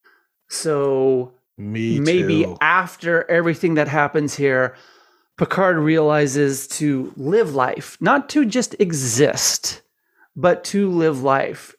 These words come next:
Speaker 1: And there's this person in front of you who seemingly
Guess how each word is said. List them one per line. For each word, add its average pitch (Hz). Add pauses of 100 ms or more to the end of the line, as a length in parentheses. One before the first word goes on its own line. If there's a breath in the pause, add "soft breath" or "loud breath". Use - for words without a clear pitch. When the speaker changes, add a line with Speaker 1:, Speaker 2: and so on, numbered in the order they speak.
Speaker 1:
And 175
there's 185
this 180
person 180
in 147
front 160
of 135
you 135 (720 soft breath)
who 196
seemingly 190